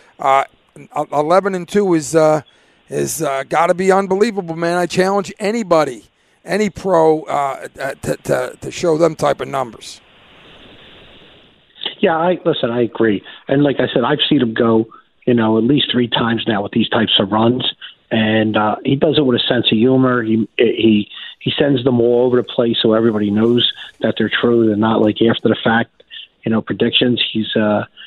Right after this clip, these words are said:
Speaker 2: he's got a brother who's a, a funny kid,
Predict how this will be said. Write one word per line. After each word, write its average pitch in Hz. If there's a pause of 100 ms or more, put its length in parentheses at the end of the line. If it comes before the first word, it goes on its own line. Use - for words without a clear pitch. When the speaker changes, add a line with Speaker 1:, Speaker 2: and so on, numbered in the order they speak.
(220)
Speaker 2:
he's 117
got 120
a 113
brother 131
who's 110
a, 107
a 110
funny 113
kid, 110